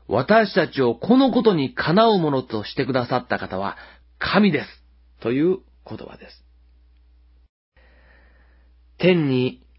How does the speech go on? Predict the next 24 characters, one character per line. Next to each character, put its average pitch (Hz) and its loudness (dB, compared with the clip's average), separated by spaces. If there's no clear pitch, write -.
国 190 4
籍 180 2
を 170 4
持 131 -2
つ - -16
こ 180 2
と 135 0
も、 98 -12
死 - -2
後 185 6
の 147 0
裁 180 2
き 135 -8
か 147 0
ら 123 -2
免 185 2
れ 233 2
る 208 2
こ 135 -2
と - -10
も、 - -18
ま 139 -2
た 143 0
罪 226 4